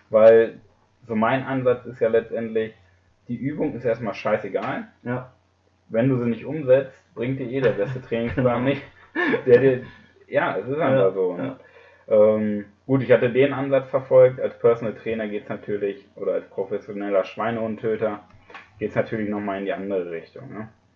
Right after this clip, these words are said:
Speaker 1: Also ist beides hundert Prozent für dich dabei.
Speaker 2: Auf
Speaker 1: Du
Speaker 2: jeden
Speaker 1: machst
Speaker 2: Fall.
Speaker 1: beides, ne? Gut, die Menschen brauchen auch mal einfach einen, der einen zuhört. Die Welt ist so anonym geworden.
Speaker 2: Ja.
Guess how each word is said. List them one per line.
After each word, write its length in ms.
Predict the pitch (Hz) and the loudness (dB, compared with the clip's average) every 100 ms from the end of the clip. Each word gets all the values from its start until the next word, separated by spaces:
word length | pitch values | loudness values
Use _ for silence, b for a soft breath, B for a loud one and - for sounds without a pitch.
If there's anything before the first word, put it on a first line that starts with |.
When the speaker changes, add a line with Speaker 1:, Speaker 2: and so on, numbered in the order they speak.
| _ _ _ - | _ _ _ 2
Speaker 1:
Also 380 | 101 104 107 | 4 6 2
ist 260 | 107 - _ | 2 -4 _
beides 320 | 113 127 120 | 8 8 6
hundert 280 | 123 120 - | 4 0 0
Prozent 360 | 120 - 120 123 | -8 0 -2 -2
für 100 | 123 | -10
dich 160 | 123 | -6
dabei. 380 | 117 - 113 117 117 | -4 2 2 2 -6
Speaker 2:
Auf 120 | 101 | -12
Speaker 1:
Du 40 | 107 | -8
Speaker 2:
jeden 60 | 104 | -6
Speaker 1:
machst 140 | 98 | -4
Speaker 2:
Fall. 100 | 104 98 | -2 0
Speaker 1:
beides, 280 | 98 92 95 | 0 -2 -10
ne? 160 | 101 - B B B | -16 -16 B B B
Gut, 140 | 135 131 | -4 -2
die 40 | |
Menschen 360 | 127 135 139 127 | 0 0 -2 2
brauchen 260 | 131 139 120 | 4 4 2
auch 100 | 113 | -4
mal 220 | 117 110 | -4 -6
einfach 240 | 117 113 | -4 -6
einen, 160 | 113 113 | -4 -2
der 120 | 110 | -2
einen 160 | 107 107 | -2 -8
zuhört. 420 | - 113 101 - - _ _ | -8 -8 -8 -10 -14 _ _
Die 100 | 104 | -4
Welt 180 | 101 113 | 0 0
ist 80 | 113 | -2
so 100 | 117 | -4
anonym 440 | 113 117 113 120 127 | -4 -4 -4 -4 -4
geworden. 520 | 120 117 117 113 117 | -2 2 2 0 -8
Speaker 2:
Ja. 280 | 117 117 - | -8 -8 -8